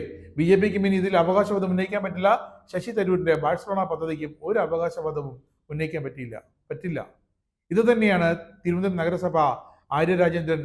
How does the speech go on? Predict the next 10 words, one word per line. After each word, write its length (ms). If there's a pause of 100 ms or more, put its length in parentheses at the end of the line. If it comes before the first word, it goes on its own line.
നഗരസഭയിലൂടെ 540
നടപ്പാക്കുന്ന 520 (520)
തിരുവനന്തപുരം 460 (160)
മാസ്റ്റർ 280
പ്ലാൻ. 160 (760)
അതിന് 280
വെറുതെ 220
കിടന്ന് 240
ഈ 100
പ്രതിപക്ഷം 460